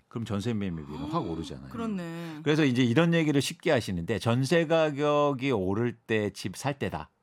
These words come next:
Speaker 2: 음.
Speaker 1: 아닐 수 있다는 거예요.
Speaker 2: 음.
Speaker 1: 전세 가격은 안 빠져도 집값이 빠지면 전세 매매 비율이 올라서 다시 수요가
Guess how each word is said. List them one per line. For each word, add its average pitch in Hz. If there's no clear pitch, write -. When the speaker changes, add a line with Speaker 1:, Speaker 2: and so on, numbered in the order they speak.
Speaker 2:
음. 151
Speaker 1:
아닐 127
수 -
있다는 65
거예요. 65
Speaker 2:
음. 156
Speaker 1:
전세 123
가격은 120
안 82
빠져도 95
집값이 113
빠지면 80
전세 113
매매 101
비율이 90
올라서 73
다시 92
수요가 135